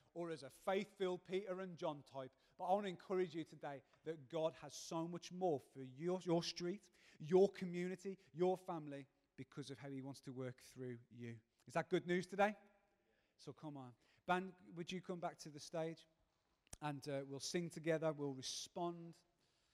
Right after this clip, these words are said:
But maybe just in the quietness of your own heart. Perhaps, perhaps you're in church today and you've, you've heard these words, you've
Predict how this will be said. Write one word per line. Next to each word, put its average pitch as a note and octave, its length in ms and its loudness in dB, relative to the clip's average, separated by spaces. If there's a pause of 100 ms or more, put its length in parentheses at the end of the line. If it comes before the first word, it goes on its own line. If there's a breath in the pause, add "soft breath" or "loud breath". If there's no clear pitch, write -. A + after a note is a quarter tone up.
(720 soft breath)
But F#3+ 60 -8
maybe G#3 180 2
just G3 180 -8
in G#3+ 60 -6
the F3+ 80 -4
quietness G#3 580 0
of E3 120 -6
your E3+ 180 -4
own F3 140 -4 (180)
heart. E3+ 240 -6 (220)
Perhaps, - 340 -6 (1500)
perhaps G#3 260 -2
you're G3+ 120 -6
in F3+ 100 -6
church F#3+ 560 -4 (800)
today D#3+ 340 -2
and D#3+ 140 -8
you've, D3+ 220 -8 (1120)
you've B2+ 100 -18 (100)
heard G#3+ 380 -2
these F#3 260 -10
words, F3+ 480 -6
you've C#3 120 -16